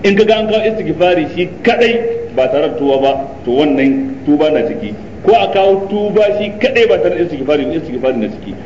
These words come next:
Saboda an hada su a wurare da yawa. "Wa anistaghfiru rabbakum thumma tubu ilayhi."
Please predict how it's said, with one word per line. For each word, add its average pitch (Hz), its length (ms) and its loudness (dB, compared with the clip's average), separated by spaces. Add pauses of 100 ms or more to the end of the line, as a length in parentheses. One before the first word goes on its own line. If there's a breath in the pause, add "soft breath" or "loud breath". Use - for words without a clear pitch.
(160 loud breath)
Saboda 143 320 2
an 160 160 2
hada 143 320 0
su 139 80 0
a 127 80 0
wurare 120 320 2 (220)
da 113 60 0
yawa. 139 220 4 (280)
"Wa 104 100 0
anistaghfiru 135 560 0
rabbakum 123 400 -2
thumma 123 240 -2
tubu 110 240 -2
ilayhi." 95 260 -2